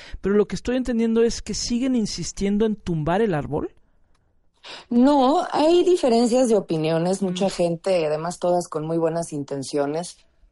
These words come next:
Speaker 2: Yo creo que los, el hecho de que los medios sean distintos no quiere decir que el fin sea diferente.
Speaker 1: Ujú.
Speaker 2: Hay vecinos que están muy preocupados porque piensan que las raíces van a ser tocadas
Speaker 1: Ah.
Speaker 2: o porque el árbol va a ser amenazado.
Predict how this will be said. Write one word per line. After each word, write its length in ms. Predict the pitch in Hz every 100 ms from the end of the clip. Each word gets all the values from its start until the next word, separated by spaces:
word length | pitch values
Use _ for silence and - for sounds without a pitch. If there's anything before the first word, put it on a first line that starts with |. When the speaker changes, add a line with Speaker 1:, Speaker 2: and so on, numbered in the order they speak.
| -
Speaker 2:
Yo 120 | 165
creo 220 | 170 175
que 340 | 185 175 147 - -
los, 480 | 151 151 - - -
el 160 | 165
hecho 280 | 170 185 208
de 140 | 190
que 100 | 160
los 220 | 160 147 165
medios 360 | 170 170 175
sean 200 | 180 165
distintos 680 | 165 160 - 160 156 175 170
no 100 | 165
quiere 180 | 151 160
decir 180 | 160 143
que 120 | 156
el 80 | 143
fin 200 | 156 147
sea 480 | 156 151 143 127 _ _ _
diferente. 600 | 147 - 151 147 147 165 -
Speaker 1:
Ujú. 320 | 165 170 180
Speaker 2:
Hay 80 | 190
vecinos 380 | 220 220 247 247
que 60 |
están 200 | - 202
muy 140 | 208 220
preocupados 720 | 220 214 170 180 185 185 180
porque 280 | 170 160 156
piensan 340 | 170 165 165
que 100 | 165
las 180 | 147 143
raíces 400 | 147 156 160 143
van 160 | 143 147
a 20 |
ser 220 | 135 135
tocadas 720 | 135 135 170 170 170 165 165 - -
Speaker 1:
Ah. 100 | 147
Speaker 2:
o 140 | 147 156
porque 280 | 170 165 170
el 100 | 170
árbol 380 | 190 190 185
va 60 | 170
a 40 |
ser 200 | 156 165
amenazado. 880 | 160 156 151 151 - 180 175 180 180